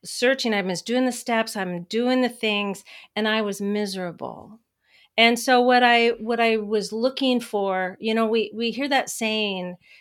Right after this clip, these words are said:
that, you know, we have a God-shaped hole, right, that we're trying to fill. And so what I was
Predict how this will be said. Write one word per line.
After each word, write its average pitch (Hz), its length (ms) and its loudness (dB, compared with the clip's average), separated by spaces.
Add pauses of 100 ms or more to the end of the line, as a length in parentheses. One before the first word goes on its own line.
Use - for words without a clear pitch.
(140)
that, 196 460 2
you 202 120 -2
know, 196 80 -2
we 202 100 0
have 196 80 -2
a 190 60 -2
God-shaped 185 520 -2
hole, - 380 -4 (760)
right, 202 340 4
that 190 100 -2
we're 190 100 -4
trying 190 320 -2
to 185 60 -4
fill. 170 600 -6 (320)
And 214 220 2
so 220 380 2
what 214 140 2
I 208 120 2
was 202 280 -6